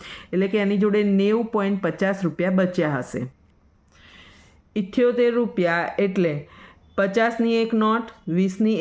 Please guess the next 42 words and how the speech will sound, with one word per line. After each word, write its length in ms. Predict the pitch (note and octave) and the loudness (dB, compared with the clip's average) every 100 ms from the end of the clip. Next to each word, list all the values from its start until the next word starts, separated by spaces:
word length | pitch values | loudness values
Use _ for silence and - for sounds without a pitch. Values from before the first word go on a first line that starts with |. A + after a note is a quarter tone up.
| G3 | 0
એક 160 | F#3 E3 | 0 -2
નોટ, 200 | C#3 D3+ | -2 -2
એટલે 140 | E3 F3+ | -2 -2
પચાસ, 580 | F3+ - G3+ G#3+ A3 - | -4 -2 0 0 -2 -2
સાહીઠ, 340 | F3 F3+ F#3+ G3 | 2 2 2 0
સિત્તેર 260 | F#3 G3+ G3 | -2 -2 -2
રૂપિયા 300 | F#3+ G3+ G3+ | 0 0 2
થયા 220 | F#3+ A3 A3 | 2 2 2
વીસની 380 | F#3+ F#3+ G#3 G#3 | 0 0 0 0
એક 80 | G3+ | 0
નોટ 220 | G3 G3+ F#3+ | 0 0 0
એટલે. 220 | G3 A3 - - - - | -2 -4 -8 -20 -20 -2
પછી 340 | G3+ G3+ B3 C4 | -2 0 -2 2
છે 100 | A#3+ A#3+ | 2 2
પાંચ 280 | G3+ A3 A3+ | 0 0 -2
રૂપિયાનો 360 | A3 A3+ A3+ A3+ - | 0 0 0 0 0
એક 160 | A#3+ A#3+ | 0 0
સિક્કો 340 | F#3 F#3 D#3+ - F3 | -2 -2 -2 0 2
અને 120 | F#3 F#3 | 2 0
પછી 420 | F3 F3 A3+ A3+ A3+ A3+ - _ _ _ _ _ | -2 -2 -2 0 -2 -4 -8 _ _ _ _ _
એક 180 | G3+ G3 A#3+ | -4 -2 -2
એક 100 | A#3+ | 0
રૂપિયાના 520 | A3 F#3 F#3+ F#3 G#3+ G#3+ | -2 0 0 2 0 0
ત્રણ 240 | G3+ G3+ | 0 0
સિક્કા 300 | F#3+ D3+ D#3+ D#3 | 0 -4 -4 -4
થાય. 180 | E3 A2+ - - - - - G3 | -4 -6 -8 -18 -20 -20 -4 0
નીતા 320 | G#3+ F#3 B3 G#3+ | 0 0 0 4
દરરોજ 400 | F#3+ F#3 B3 A#3+ | 4 4 2 0
પાંચ 260 | A#3+ A3+ A3+ | -2 0 -2
રૂપિયાની 340 | F#3+ G#3 G#3 G3 | 0 0 0 0
બચત 340 | D#3+ F#3 F3+ F3+ | 2 0 0 0
કરે 180 | E3+ E3 | 0 -2
છે, 100 | - - - - - | -6 -10 -14 -12 -6
તો 80 | G#3+ | -2
કેટલા 240 | A#3 B3+ C4 | 0 0 0
દિવસ 320 | A#3+ A3+ A3+ G#3+ | 2 2 0 0
બચત 340 | G3+ G3 G3+ G3 | 0 0 0 0
કરે 140 | G#3 G3+ | 0 0
તો 80 | G3+ | 0
પિસ્તાલીસ 500 | G3 F#3 F#3+ F#3 F#3 F#3 | -2 -2 0 2 0 0
થાય? 180 | F3 | -2
તો 40 | F3 | 0